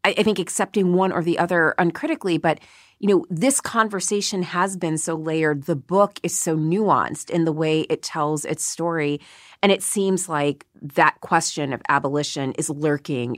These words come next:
out there. And, you know, me-, this was perhaps our attempt to kind of bring it in and, you know, bring it full circle. But the book is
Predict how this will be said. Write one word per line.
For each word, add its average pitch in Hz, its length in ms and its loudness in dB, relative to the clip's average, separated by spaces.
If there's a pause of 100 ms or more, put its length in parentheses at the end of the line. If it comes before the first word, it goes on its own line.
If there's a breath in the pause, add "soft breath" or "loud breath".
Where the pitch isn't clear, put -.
(120)
out 135 240 0
there. 104 340 -4
And, 123 220 -4
you 101 60 -6
know, 131 120 -4
me-, 143 140 2
this 151 240 -4
was 147 180 -4 (200)
perhaps 147 320 -2
our 135 120 0
attempt 135 400 -6 (360 soft breath)
to - 80 -4
kind 156 240 -2
of 139 160 -6
bring 147 180 -2
it 139 120 -2
in 139 320 -2
and, 135 440 -4
you 160 80 -4
know, 131 120 -4
bring 156 320 -2
it - 140 -4
full 127 220 -6
circle. 123 420 -6
But - 220 -4 (500 soft breath)
the 180 140 4
book 269 320 4
is 165 400 4